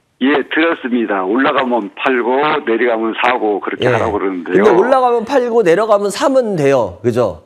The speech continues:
Speaker 1: 예,
Speaker 2: 예.
Speaker 1: 예.
Speaker 2: 그런데, 어, 지금 내려-, 지금 내려갔다고 생각해서 사신 거예요?
Speaker 1: 아니, 이걸 산 지가 오래됐습니다.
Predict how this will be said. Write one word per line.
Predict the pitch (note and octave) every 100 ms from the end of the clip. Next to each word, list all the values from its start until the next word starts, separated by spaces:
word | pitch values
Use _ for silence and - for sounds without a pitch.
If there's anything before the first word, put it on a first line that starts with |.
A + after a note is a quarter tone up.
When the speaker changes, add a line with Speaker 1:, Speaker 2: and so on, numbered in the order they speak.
| A#2
Speaker 1:
예, |
Speaker 2:
예. | A#2 A#2+ G#2+
Speaker 1:
예. | F#2+ E2+ - - - - -
Speaker 2:
그런데, | A3 A#3 A3+ A#3 F3+ - - _
어, | D3 E3 D#3+ D#3 D3+ C#3+ - - - _ _ _
지금 | - G#3 E3+
내려-, | C#3+ G#3 A3+ G#3+ - - _
지금 | G#3 A3 G3+ C#3 - _ _ _
내려갔다고 | B2 F#3+ A#3+ - D3 A#3+ G#3+
생각해서 | G#3+ G#3 G3 E3 E3
사신 | F3 F#3 E3+
거예요? | C3 A#2 G#3+ - _ _ _ _ _ _ _ _ _ - -
Speaker 1:
아니, | - C#3+ B2
이걸 | C3+ D#3 D3 B2 -
산 | E3+ D#3+
지가 | C#3+ A2 F#2+
오래됐습니다. | G#2+ B2 C#3 C3 G2 F2+ F2+ G#2+ G2+ D2